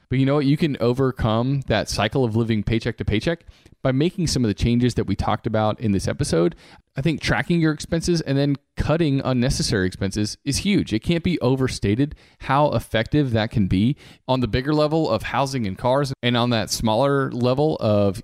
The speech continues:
eating out and buying those little rewards. Any expenditures that you can cut out of your life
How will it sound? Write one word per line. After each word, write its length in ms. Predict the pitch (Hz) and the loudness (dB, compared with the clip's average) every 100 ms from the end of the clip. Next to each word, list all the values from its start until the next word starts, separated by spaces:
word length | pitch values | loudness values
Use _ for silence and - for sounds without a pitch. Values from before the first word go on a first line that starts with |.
| - | -2
eating 260 | 127 123 | 2 2
out 320 | 104 120 170 _ _ _ - | 2 0 -2 _ _ _ -6
and 140 | 117 | -4
buying 260 | 117 117 127 | 0 0 2
those 280 | 113 98 110 | 2 0 0
little 320 | 123 123 113 | 2 2 2
rewards. 760 | 185 104 104 113 175 - - - _ _ | 2 2 4 4 0 -6 -10 -10 _ _
Any 260 | 123 147 151 | 0 0 0
expenditures 720 | 110 - 110 123 123 151 139 | -2 -4 -2 -2 0 -2 0
that 180 | 113 - | -2 -2
you 80 | |
can 160 | - 104 | 0 -2
cut 280 | - 117 113 | 0 -2 -2
out 160 | - 101 | -2 -2
of 80 | 98 | 0
your 100 | 92 | 0
life 320 | 87 120 151 | 2 0 -4